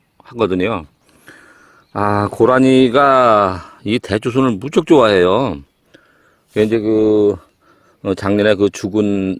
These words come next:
대추나무 자리에 올해 그 제가 테스트할 그 대추를 좀 심었거든요. 이것도 그 왕대추 종류인데, 어, 특별히 맛이 좋다고 하고, 또 이제 그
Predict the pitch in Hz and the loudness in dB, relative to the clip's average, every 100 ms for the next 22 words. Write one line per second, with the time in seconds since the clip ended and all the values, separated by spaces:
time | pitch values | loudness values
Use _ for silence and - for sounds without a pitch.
0 | - - 95 - 95 95 92 95 92 95 | -12 -8 -6 -4 -2 0 0 -2 0 2
1 | 90 90 87 87 85 80 - _ _ _ | 2 0 0 0 0 -2 -6 _ _ _
2 | _ _ _ _ - 95 92 85 151 135 | _ _ _ _ -4 0 0 0 -2 -4
3 | - 113 98 98 92 87 - 101 - 98 | -4 -2 2 2 2 0 -2 -8 -4 -2
4 | 90 82 92 85 - 139 - 85 82 98 | 0 0 -2 -4 -4 -6 -2 -2 -2 -4
5 | 92 71 _ _ _ _ _ _ - 92 | -6 -10 _ _ _ _ _ _ -4 -2
6 | 98 110 110 101 98 107 101 101 - 104 | -2 -2 2 2 2 0 0 0 -2 -4
7 | 95 98 87 87 117 95 71 - _ _ | -2 -2 -2 0 -2 -2 -8 -14 _ _
8 | _ _ 92 85 - 120 107 98 87 87 | _ _ -8 -8 -4 -2 0 0 -4 -6
9 | 92 - 90 87 87 80 90 98 85 - | -8 -8 -8 -6 -6 -6 -4 -4 -6 -12
10 | _ 101 95 90 90 92 90 87 | _ 0 0 0 0 2 2 0